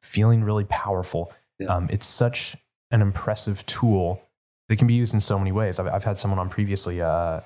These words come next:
Speaker 1: a psychologist who uses it in therapy, um, like, group sessions with, like, twelve and thirteen-year-old girls. And she says it's just been one of the most powerful tools for helping them address, um, trauma and different experiences they've been through. And, and, and I love that. I love it can be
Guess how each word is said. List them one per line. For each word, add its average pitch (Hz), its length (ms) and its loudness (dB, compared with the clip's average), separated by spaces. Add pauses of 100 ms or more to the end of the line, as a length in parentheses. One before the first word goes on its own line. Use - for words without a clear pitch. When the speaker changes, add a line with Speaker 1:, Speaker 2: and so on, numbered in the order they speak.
Speaker 1:
a 95 80 -6
psychologist 104 680 -2
who 98 80 -4
uses 92 320 0
it 85 120 -2
in 92 140 -4
therapy, 104 480 -2 (400)
um, 87 400 -2
like, 90 180 -2
group 95 240 -2
sessions 92 440 0
with, 87 160 -6
like, 90 180 -4
twelve 92 320 -2
and 90 100 -2
thirteen-year-old 87 600 0
girls. - 500 -4
And 90 160 0
she - 140 -2
says 92 180 -2
it's 92 120 -6
just - 180 -4
been 95 200 0
one 101 120 0
of 92 60 -2
the 92 80 -4
most 87 260 -4
powerful 90 500 -4
tools 92 520 0 (360)
for 92 120 0
helping 95 260 0
them 90 140 2
address, 87 420 -2 (440)
um, 85 300 -2 (360)
trauma 104 460 2
and 85 140 0
different 95 380 -2
experiences 95 580 -2
they've 92 220 0
been 85 160 -4
through. 82 220 -4
And, 78 200 -10
and, 87 240 -4
and 92 120 2
I - 20 -2
love 98 380 0
that. 82 120 -2
I 82 60 -4
love 92 240 -2
it 87 100 -4
can 95 160 -4
be 87 300 -6